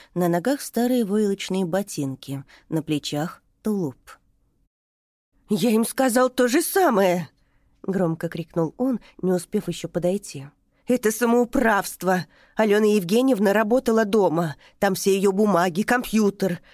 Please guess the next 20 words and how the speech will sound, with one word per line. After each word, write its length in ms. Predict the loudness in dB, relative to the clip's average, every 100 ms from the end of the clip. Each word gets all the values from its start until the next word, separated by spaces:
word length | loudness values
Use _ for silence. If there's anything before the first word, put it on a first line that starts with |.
| _
Что 280 | -6 2 2
это 180 | 4 2
за 200 | 2 4
узел? 480 | 4 2 2 2 0
Что 340 | 0 0 2
в 80 | 2
нём?" 340 | 2 2 -2 _ _ _ _ _ _ _ _ _ _ -4
Он 220 | -2 -2
кинулся 500 | 0 0 0 0 0
мимо 280 | 2 2 2
мужчин 520 | 0 -2 -2 0 0
к 60 |
кухарке 520 | -2 -2 -2 -4 -4 -4
Грековых. 720 | -2 -4 -6 -8 -10 -12 -16 _ _ _ _
Та 160 | -4 -4
плотнее 440 | -2 -4 0 -2
прижала 460 | 0 -2 -2 -2 -2
узел 300 | -2 -2 -4
к 60 | -4
себе. 520 | -6 -6 -6 -10